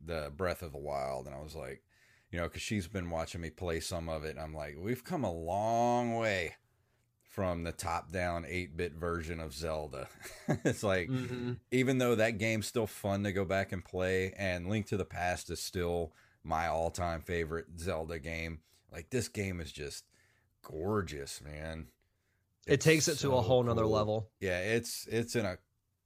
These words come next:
Speaker 1: class all its own. Like, there's just, if you haven't played Breath of the Wild, you just, you don't know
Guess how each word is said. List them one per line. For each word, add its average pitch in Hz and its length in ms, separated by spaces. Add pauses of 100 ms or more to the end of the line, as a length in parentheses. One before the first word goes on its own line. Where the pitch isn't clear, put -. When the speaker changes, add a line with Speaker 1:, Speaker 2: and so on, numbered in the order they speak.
(100)
Speaker 1:
class 82 640
all 85 340
its 80 160
own. 80 400 (120)
Like, 82 280
there's 92 220
just, 92 300 (300)
if 104 160
you 165 120
haven't 139 360
played 120 300
Breath 110 240
of 101 80
the 98 40
Wild, 85 580 (380)
you 104 140
just, 98 320
you 101 120
don't 98 460
know 85 640